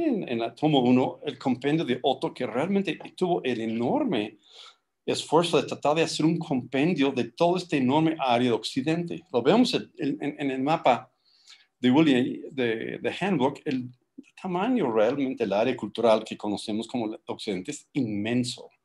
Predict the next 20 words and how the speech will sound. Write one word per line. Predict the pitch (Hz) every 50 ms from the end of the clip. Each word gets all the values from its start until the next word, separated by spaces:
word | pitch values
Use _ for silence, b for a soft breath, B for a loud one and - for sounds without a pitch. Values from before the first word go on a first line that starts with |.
| B B B B B B B B B
Y | 147
tratar | - 151 131 - - 151 160 180 165
de | 151 147 131 123 117 113 117 - _ _ _ _ -
poner | - 123 110 110 117 127 139 151 160 151 156 - -
una | - 151 151 151 127
síntesis | - - - - 160 160 180 170 170 120 - 147 131 110 -
de | 127 113 - - - _
todo | - 180 175 175 180 185 170
lo | 143 139
que | - - 120
se | - - -
sabía | - - 127 117 117 131 143 143
hasta | 113 - - - 131
ese | - - 131
momento | 127 120 120 123 131 127 127 123
de | 110 107
todo | 107 - - 151 147 151 139 - - -
este | - 135 - - 120
enorme | 110 110 117 127 127 117
espacio | 98 - - - 120 123 135 - - 107 87 -